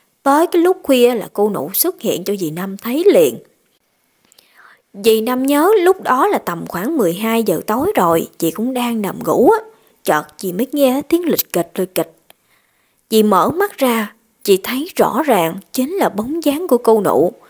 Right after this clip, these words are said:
Cổ mặc ở trên người là cái bộ đồ màu xanh á, cổ đang loay hoay, cổ đang làm việc. Thấy là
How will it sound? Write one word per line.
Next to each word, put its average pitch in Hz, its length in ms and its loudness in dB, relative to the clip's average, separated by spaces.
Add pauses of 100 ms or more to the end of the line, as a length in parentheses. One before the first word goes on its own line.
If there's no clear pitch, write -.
(440)
Cổ 220 160 4
mặc 311 320 -2
ở 262 80 -2
trên 254 240 2
người 185 200 2
là 160 100 0
cái - 200 -8
bộ 160 220 2
đồ 170 300 0
màu 151 180 -8
xanh 226 320 -4
á, 294 80 -8 (180)
cổ - 300 0
đang 233 340 -2
loay 226 240 -2
hoay, 226 280 -2
cổ 247 140 0
đang 240 240 0
làm 180 240 -2
việc. 143 280 2 (440)
Thấy 285 260 2
là 285 80 2